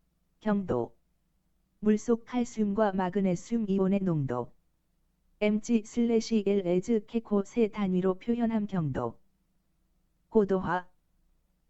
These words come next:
상하수도 시스템을 첨단 기술로 업그레이드하는 과정.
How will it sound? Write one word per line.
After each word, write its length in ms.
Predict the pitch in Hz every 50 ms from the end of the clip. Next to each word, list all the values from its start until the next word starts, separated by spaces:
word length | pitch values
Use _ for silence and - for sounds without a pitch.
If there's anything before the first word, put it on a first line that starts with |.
| _
상하수도 720 | _ - 240 233 226 226 240 233 - - 208 202 220 214
시스템을 720 | 208 - - 226 226 - - - - 214 202 214 220 208 202
첨단 460 | - - 247 233 226 226 226 226 220
기술로 500 | 214 - 208 208 - 208 196 196 202 202
업그레이드하는 1000 | 190 180 170 175 - - 208 214 214 208 208 190 208 208 208 202 196 202 196 202
과정. 420 | 190 185 165 - 143 139 120 -